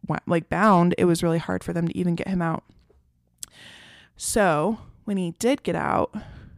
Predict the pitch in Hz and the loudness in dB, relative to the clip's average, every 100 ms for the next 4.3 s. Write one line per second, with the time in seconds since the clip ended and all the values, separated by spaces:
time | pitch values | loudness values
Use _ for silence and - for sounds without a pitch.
0 | _ - 190 170 160 - 196 - - _ | _ -4 -2 0 -2 -2 -4 -8 -20 _
1 | _ _ _ - 196 185 180 - 190 190 | _ _ _ 0 2 2 0 -2 -4 -2
2 | 175 - - 285 311 285 - 349 349 349 | -4 -4 -4 0 0 0 0 2 2 2
3 | 359 349 339 330 330 277 277 - - - | 2 2 -2 -4 -4 -2 -2 -4 -14 -20
4 | - - 220 | -16 -2 -2